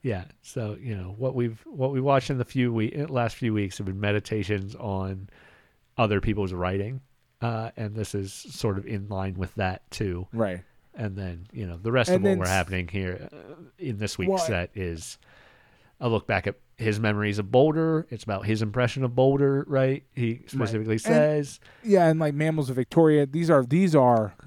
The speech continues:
Speaker 2: even more self-reflective, right? Like,
Speaker 1: Yeah.
Speaker 2: they're, they're, like, nos-, they're not, not quite, we're not quite at nostalgia, but
Speaker 1: Right.
Speaker 2: we're kind of, like, knocking on the door of, like,
Speaker 1: Yeah, but whatever.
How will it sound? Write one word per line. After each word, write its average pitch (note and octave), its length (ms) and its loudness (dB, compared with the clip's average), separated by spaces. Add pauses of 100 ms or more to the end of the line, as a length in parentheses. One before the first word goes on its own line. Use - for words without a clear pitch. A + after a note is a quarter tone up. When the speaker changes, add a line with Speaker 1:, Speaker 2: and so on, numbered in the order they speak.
(680)
Speaker 2:
even C3+ 320 2
more A#2+ 340 2
self-reflective, G2 920 -6
right? G#2 260 -2
Like, G2+ 120 0
Speaker 1:
Yeah. G#2 80 -6 (480)
Speaker 2:
they're, C#3+ 280 4
they're, D3+ 240 4
like, C#3 440 2 (760)
nos-, A2 400 -4
they're C3+ 220 4
not, D#3+ 340 0
not F#3+ 240 -2
quite, D3+ 260 4
we're C#3 100 0
not D3 240 0 (340)
quite C3+ 200 4
at A2 100 -4
nostalgia, G#2 640 -4
but G2 140 -6
Speaker 1:
Right. E2 80 -10
Speaker 2:
we're G#2 140 -2
kind G#2+ 220 -6
of, F#2+ 80 -6
like, G2 180 -6 (100)
knocking G#2+ 380 -6
on G2+ 100 -6
the G2 80 -4
door G2 300 -4
of, F2 120 -12
like, F2 300 -14 (340)
Speaker 1:
Yeah, G2+ 260 0
but C#3+ 140 -2
whatever. C#3 320 2